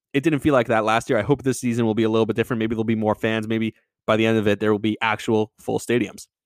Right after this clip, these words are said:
I think baseball missed it the most of any sport, although hockey misses it a lot. So I don't know. Baseball does miss it a lot.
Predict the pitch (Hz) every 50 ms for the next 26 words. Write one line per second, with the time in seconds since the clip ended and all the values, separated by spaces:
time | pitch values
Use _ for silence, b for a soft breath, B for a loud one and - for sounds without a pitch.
0 | _ _ _ _ _ _ _ _ _ _ - 135 143 143 120 131 123 123 - -
1 | 113 113 113 113 - - 107 95 104 101 107 120 123 - 104 98 101 101 - -
2 | - _ 123 127 135 139 b b b b b b b b _ - 175 151 139 123
3 | - 127 127 - - 123 120 120 - 123 117 120 113 107 104 104 107 117 - -
4 | - 123 110 b b b b b b b b 170 151 123 113 104 - _ _ _
5 | _ _ _ _ _ - 175 160 - - 139 123 117 127 123 117 117 120 117 -
6 | - 104 104 104 87 -